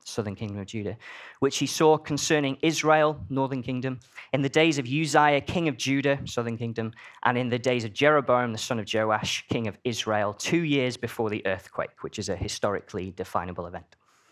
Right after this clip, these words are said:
And he said, "The Lord roars from Zion and utters his voice from Jerusalem. The pastors, uh, pastures of the shepherds mourn,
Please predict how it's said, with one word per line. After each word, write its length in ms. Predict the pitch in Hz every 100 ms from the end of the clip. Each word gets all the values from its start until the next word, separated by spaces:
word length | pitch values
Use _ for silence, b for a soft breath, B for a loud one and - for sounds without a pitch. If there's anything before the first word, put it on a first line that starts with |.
| B B B B B B B _ _ -
And 220 | 165 156
he 140 | 151 143
said, 380 | - 123 101
"The 100 | 143
Lord 600 | 143 143 170 190 139 104 98
roars 1040 | 101 123 165 185 160 120 107 - - - -
from 260 | - 120
Zion 460 | 113 110 113 95 92 - - - - _ _ -
and 120 | 110 -
utters 340 | 123 - 120
his 160 | - 107
voice 680 | 113 107 98 - - - - -
from 260 | - 101
Jerusalem. 600 | 95 95 95 - 95 85 - - _ _ _ _ _ _ _ _ _ -
The 60 |
pastors, 640 | - - 139 - 139 127 - -
uh, 80 | 101
pastures 600 | - 143 - 139 131 -
of 160 | 117
the 60 | 113
shepherds 640 | - 117 123 98 - -
mourn, 360 | 104 104 95